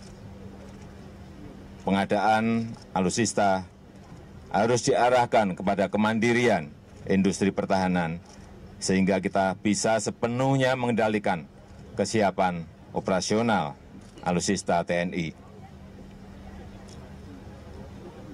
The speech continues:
Saya juga ingin T N I memperkuat sistem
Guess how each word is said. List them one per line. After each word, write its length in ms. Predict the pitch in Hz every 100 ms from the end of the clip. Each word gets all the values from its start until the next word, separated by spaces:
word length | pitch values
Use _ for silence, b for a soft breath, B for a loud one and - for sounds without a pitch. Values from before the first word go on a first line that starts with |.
| - -
Saya 240 | 104 117
juga 320 | 110 131 123 127
ingin 560 | 127 135 139 143 143 - - - - - -
T 100 | 110
N 260 | - 127 135 -
I 480 | 147 160 170 170 165 - - - - -
memperkuat 560 | 110 131 131 151 127 90 - - - - - - - - - - - - - - - - - - - - - -
sistem 720 | - 104 - 110 107 107 107